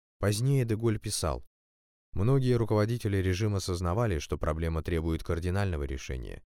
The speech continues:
Но принять жёсткие решения, которых требовала эта проблема,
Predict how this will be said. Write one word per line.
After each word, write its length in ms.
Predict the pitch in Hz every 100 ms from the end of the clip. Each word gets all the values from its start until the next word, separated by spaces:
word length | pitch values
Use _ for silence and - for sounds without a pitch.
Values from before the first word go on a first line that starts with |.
| _ _ _ -
Но 120 | 95
принять 340 | 101 101 110
жёсткие 420 | 98 98 - 80 78
решения, 480 | 80 - 107 87
которых 380 | 71 80 85 78
требовала 440 | - 92 87 80 73
эта 260 | - 78
проблема, 600 | - 73 82 107 98 69